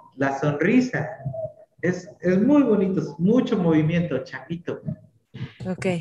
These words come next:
Speaker 1: Señor del arte, esa es tu virtud. Tu animal que debes de traer en tu cuello,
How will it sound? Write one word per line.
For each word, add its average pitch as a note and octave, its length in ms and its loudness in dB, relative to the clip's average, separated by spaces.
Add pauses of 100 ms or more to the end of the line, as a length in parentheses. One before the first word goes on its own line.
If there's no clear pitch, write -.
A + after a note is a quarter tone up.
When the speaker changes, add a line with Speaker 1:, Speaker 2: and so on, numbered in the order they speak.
(360)
Speaker 1:
Señor F3 360 2
del F3+ 160 2
arte, F#3 380 -2 (960)
esa D3+ 200 -2
es F3 100 -6
tu D3 120 0
virtud. C#3+ 500 -2 (500)
Tu C#3+ 80 -2
animal D3+ 380 4
que F#3+ 80 2
debes F#3 280 6
de D3 100 2
traer D3 300 0
en F3+ 180 -2
tu - 140 -8
cuello, F3 480 -4